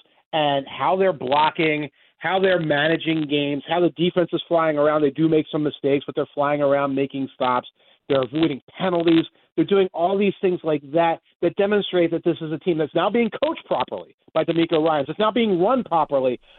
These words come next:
by a professional front office that they didn't have in a couple of years. And that's exciting to see. And they're another team. They're going on bye. They're another team that come back.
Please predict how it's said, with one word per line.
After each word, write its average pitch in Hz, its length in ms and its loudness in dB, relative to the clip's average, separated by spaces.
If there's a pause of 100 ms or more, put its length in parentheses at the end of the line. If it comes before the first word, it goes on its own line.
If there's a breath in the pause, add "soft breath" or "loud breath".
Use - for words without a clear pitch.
(120)
by 170 160 2
a 175 260 2
professional 170 560 -2
front 156 220 0
office 151 420 0 (300)
that 147 100 0
they 165 80 2
didn't 151 220 0
have 151 240 0
in 147 60 -4
a 139 60 -6
couple 131 300 -4
of 127 80 -4
years. 135 240 -2
And 139 80 -8 (300 soft breath)
that's 233 180 0
exciting 240 460 0
to 208 100 2 (100)
see. 240 200 4
And 170 100 2
they're 226 140 4
another 214 320 2
team. 156 160 0
They're 190 100 2
going 196 160 2
on 151 200 -2
bye. 180 240 2
They're 175 100 0
another 208 200 0
team 180 200 -2
that 160 100 -4
come 180 160 -2
back. 175 180 0